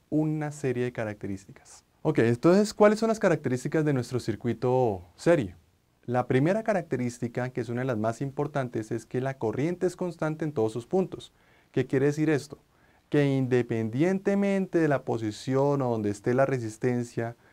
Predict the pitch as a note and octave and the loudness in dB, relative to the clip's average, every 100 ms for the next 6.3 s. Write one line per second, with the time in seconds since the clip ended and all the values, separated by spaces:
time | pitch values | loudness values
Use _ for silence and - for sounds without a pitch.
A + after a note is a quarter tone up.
0 | _ - D#3+ E3 D#3+ C#3+ C3 - C#3+ C#3 | _ 2 4 4 2 -2 -4 -4 -4 -2
1 | D3 C#3 C#3 A2 A#2 A#2 A#2+ A#2+ B2 B2 | -2 -4 -6 -4 0 0 0 -2 -2 -2
2 | A#2 G#2 G2+ B2 B2 - B2 A#2+ G#2+ B2+ | -4 -4 -2 -4 -4 -6 -8 -6 -4 -2
3 | C#3+ A#2 - - _ _ _ - A#2+ - | -2 -4 -12 -20 _ _ _ -2 -2 0
4 | A2+ G#2+ A2 D#3 F#3 G3 G3 F#3 F3+ F#3 | -2 0 0 2 0 0 0 0 0 -2
5 | D3 A#2+ D#3 D#3 D#3 D#3 D3 D#3+ C3+ B2+ | -2 0 0 0 -2 -2 -2 -4 -2 2
6 | C#3 A#2 | 2 2